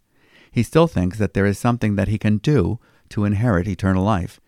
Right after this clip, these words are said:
He does not duly recognize the fact that God is so holy that he cannot look upon sin. It is already too late for him to meet God's standards. He has already missed the mark. If you break the law at one point, you are guilty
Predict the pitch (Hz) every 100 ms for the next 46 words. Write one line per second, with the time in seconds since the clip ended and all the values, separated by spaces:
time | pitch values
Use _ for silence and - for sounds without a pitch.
0 | _ _ _ - 107 120 123 101 104 110
1 | 117 101 90 110 120 92 90 85 95 -
2 | 87 90 98 - 90 95 107 110 92 -
3 | 101 90 117 95 95 101 104 - 110 104
4 | 113 156 - 92 90 92 147 131 87 -
5 | _ _ - - - 110 107 135 104 92
6 | - 107 92 127 - 92 90 82 90 92
7 | 92 85 85 85 - 98 101 92 90 -
8 | - _ _ 110 101 - 131 117 95 117
9 | - - 87 117 98 - - _ _ _
10 | _ - 120 113 90 113 - 98 104 98
11 | 98 92 120 143 - 92 95 104 92 95
12 | 107 123 - 92